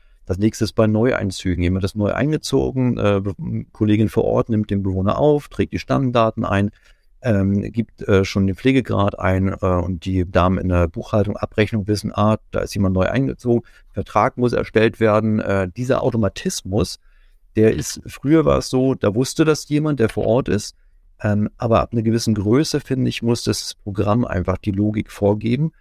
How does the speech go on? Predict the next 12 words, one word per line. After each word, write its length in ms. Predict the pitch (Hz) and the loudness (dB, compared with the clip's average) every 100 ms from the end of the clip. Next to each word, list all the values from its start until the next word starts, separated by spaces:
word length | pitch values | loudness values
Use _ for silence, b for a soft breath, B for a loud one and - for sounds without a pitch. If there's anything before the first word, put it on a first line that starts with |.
| _ _ | _ _
wie 100 | 117 | -4
es 100 | 117 | 0
denn 180 | 117 104 | 0 2
laufen 340 | 101 104 104 | 2 0 -2
soll. 200 | 90 - 101 | -4 -6 0
Wurde 240 | 127 - | 0 2
auch 160 | 131 107 | 0 -2
wirklich 320 | 127 117 - | -2 -2 0
alles 260 | 139 127 | 2 2
mitgegeben, 540 | 127 143 117 113 110 104 | -2 -2 -2 -2 -2 -2
sepa, 300 | 104 135 120 | 0 2 2
Lastschriftmandat, 1000 | 110 110 - 110 - 98 92 92 90 | 2 0 -2 -4 0 0 2 0 0